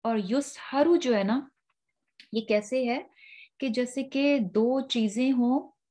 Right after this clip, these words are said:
और वो आपस में बिल्कुल घुल मिल जाएं, बिल्कुल मिक्स हो जाएं। तो just imagine, यानी किस कदर जिसे कह लें कि हॉरिबल सी डिस्क्रिप्शन है कि उन पर जब पानी डाला जाएगा, खौलता हुआ पानी डाला जाएगा,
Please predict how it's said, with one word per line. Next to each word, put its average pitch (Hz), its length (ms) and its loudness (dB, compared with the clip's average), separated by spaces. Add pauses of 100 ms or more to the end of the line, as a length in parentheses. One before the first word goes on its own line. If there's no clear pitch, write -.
(160)
और 247 160 0
वो 240 160 -2
आपस 254 580 -2
में 285 120 4
बिल्कुल 247 300 0
घुल 226 280 4
मिल 214 200 4
जाएं, 165 320 -10 (200)
बिल्कुल 269 260 -8
मिक्स 285 320 -4
हो 180 120 -2
जाएं। - 240 -10 (520)
तो 240 80 -6
just 269 200 -2
imagine, 208 580 4
यानी 208 400 0 (120)
किस 220 200 -4
कदर 202 260 0
जिसे 190 240 -6
कह 196 160 -4
लें 214 180 2
कि 208 120 0
हॉरिबल 196 500 2
सी 220 140 -2
डिस्क्रिप्शन 185 720 0
है 190 240 -2 (840)
कि 240 300 6
उन 226 220 2
पर 240 120 0
जब 220 200 0
पानी 214 280 2
डाला 220 280 2
जाएगा, 190 640 -2 (140)
खौलता 202 360 -4
हुआ 214 120 0
पानी 208 320 -2
डाला 196 280 0
जाएगा, 185 600 -4